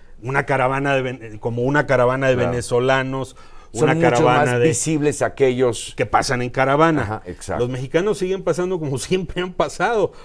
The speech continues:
Speaker 1: por aquí, por allá, por todas partes, entre los cru-, cruces fronterizos.
Speaker 2: Ujú.
Speaker 1: Eh, pero ha habido, digamos,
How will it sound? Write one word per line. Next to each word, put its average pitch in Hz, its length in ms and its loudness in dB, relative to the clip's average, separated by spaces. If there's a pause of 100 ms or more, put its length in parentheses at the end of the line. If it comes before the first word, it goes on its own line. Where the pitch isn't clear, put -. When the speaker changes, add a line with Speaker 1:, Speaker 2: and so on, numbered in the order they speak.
Speaker 1:
por 127 160 2
aquí, 165 260 -2
por 170 220 -6
allá, 156 260 -4
por 151 140 -12
todas 139 240 -4
partes, 165 460 -4
entre 131 400 -6
los 117 220 -10
cru-, - 80 -16 (500)
cruces 151 400 -4
fronterizos. 131 880 -10 (200)
Speaker 2:
Ujú. 110 220 -8 (240)
Speaker 1:
Eh, 123 640 -4 (500)
pero 135 260 4
ha 151 100 12
habido, 202 540 2 (400)
digamos, 131 640 -4